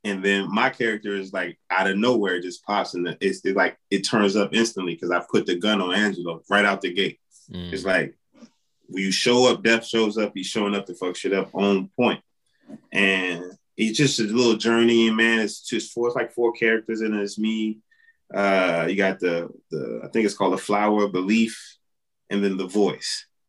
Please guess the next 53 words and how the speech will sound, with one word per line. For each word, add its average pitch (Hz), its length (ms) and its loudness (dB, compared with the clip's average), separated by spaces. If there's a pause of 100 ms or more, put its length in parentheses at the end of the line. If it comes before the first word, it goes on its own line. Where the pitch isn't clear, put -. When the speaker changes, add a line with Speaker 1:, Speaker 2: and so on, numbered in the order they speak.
Speaker 1:
And 98 100 -4
then 95 80 0
the 95 60 2
Speaker 2:
Okay. 92 80 -4
Speaker 1:
Flower 104 260 2
of 98 60 -2
Belief 107 300 2
sort 104 160 -2
of 98 60 -2
speaks 110 340 -4
life 101 260 -2
back 101 220 0
in 101 120 -4
An-, 101 460 -6
speaks - 400 -2
life 101 240 0
back 101 200 0
in 98 100 -6
Angelo's 98 500 -4
character 98 500 -2 (340)
'cause 98 120 4
he 101 100 2
had 92 140 4
given 104 320 4
up. 110 220 0 (480)
And 95 140 0
I, 98 220 2
Speaker 2:
Okay. 87 80 -4
Speaker 1:
I 95 80 0
was 90 180 -4
closing 107 400 2
in 104 120 -2
on 107 160 0
him 101 80 -6
for 101 160 -6
the 98 80 -4
kill, 120 320 2
but 101 120 0
he 92 60 -6
gets 107 260 -6
back 101 280 -2
up 104 240 -4
and 95 140 -10
he, 90 280 -6
you 95 80 -18
know 101 80 -4
what 98 60 -2
I - 20 -2
mean, 95 120 -2
he 92 60 -6
takes 101 320 0
me 101 120 0
out. 101 260 0